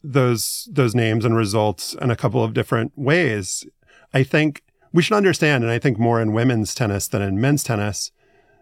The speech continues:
the level of talent just across the entire world that the sport attracts.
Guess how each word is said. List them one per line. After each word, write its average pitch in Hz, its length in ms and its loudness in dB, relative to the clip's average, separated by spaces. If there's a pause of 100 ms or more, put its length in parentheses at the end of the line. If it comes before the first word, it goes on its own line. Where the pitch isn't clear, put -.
(280)
the 123 340 0
level 135 920 0
of 113 280 -2
talent 113 600 -2
just 139 200 -4
across 139 460 0
the 139 140 0
entire 131 520 0
world 107 560 -2 (460)
that - 160 0
the 117 100 0
sport 104 520 -2 (180)
attracts. 110 760 -4